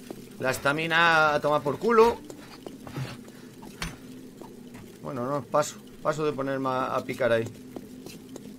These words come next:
Madre mía, loco. La mejor manera de empezar Seven Days to Die. Bye, percebe. Joder.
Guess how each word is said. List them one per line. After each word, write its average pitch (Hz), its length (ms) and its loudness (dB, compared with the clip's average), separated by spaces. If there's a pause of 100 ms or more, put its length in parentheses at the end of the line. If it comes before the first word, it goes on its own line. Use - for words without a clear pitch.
(300)
Madre 185 580 6
mía, 160 220 6
loco. 151 320 2 (1500)
La 156 120 6
mejor 180 280 6
manera 240 320 8
de 226 60 6
empezar 208 400 6
Seven 208 260 2
Days 202 220 2
to 190 100 -2
Die. 160 240 8 (220)
Bye, 175 160 4
percebe. 165 540 4 (960)
Joder. 82 320 2